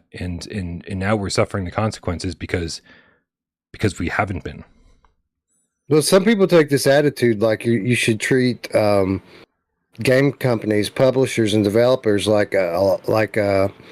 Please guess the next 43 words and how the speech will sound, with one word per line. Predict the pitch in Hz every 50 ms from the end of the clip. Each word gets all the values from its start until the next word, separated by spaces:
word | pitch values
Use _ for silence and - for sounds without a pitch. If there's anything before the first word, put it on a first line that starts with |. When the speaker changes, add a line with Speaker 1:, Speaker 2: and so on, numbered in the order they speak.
| - _ -
Speaker 2:
like | - 123 123
a | -
pet, | 113 - - - 147 127 104 92 - - _ _ _ _
right? | - 113 117 117 120 -
Like | 110 120 107 -
a, | 117 104
like | 107 117 120 117 - -
a, | 110 110 107 104 - - - - -
a | - 123 127
cat | - - 151 156 143 127
who's | 127 127 123 110
scratching | - - - 127 123 127 120 - 127 120 120
up | 117 113 -
your | 113 107
leather | 101 113 113 104 101 95
couch. | - - 110 110 101 87 87 - - - - - - - _ _ _
Th-, | - 117 123 95
they're | 110 139 135
doing, | 127 147 156 160 156 147 135
they | 117 151 143
did | 143 160 147
something | - - 160 151 151 - 135
wrong, | 123 123 135 139 139 135 123 117 117 104 - - - - -
and | - 135 131 131
the | 131
only | 127 143 147 156 151 147
way | 135 139 139 139 135 135 131 127 123 113 - - - - _ _
that | - 117 123 117
they're | - 135
gonna | 117 123 127 127 123 123
learn | 123 123 120 120 117
is | 110 95 107
if | 113 - -
we | 120 117
teach | 117 - - 123 110 92 - -
them. | - 90 82 80 87
So | - - 123
let, | 120 123 131 135 131 101
let's | - 123 127 113 -
teach | - 135 131 127 - -
them | 127 131 127
a | 123 117
lesson. | 113 117 113 110 101 - 101 90 87